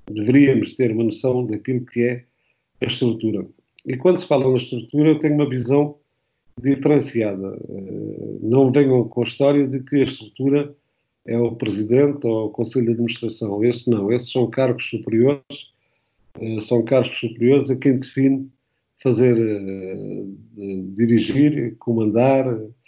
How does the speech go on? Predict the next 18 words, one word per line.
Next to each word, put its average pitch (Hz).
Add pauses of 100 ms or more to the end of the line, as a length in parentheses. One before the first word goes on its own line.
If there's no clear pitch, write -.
(400)
eh, 104 (100)
fazer 127
com 131
que 127
seja 123
operacional, 120 (540)
eh, 117
uma 135
estrutura 135 (380)
que -
dê 127
apoio 131
ao 123
trabalho 120
daquilo 120
que -
eles 123
desejam. -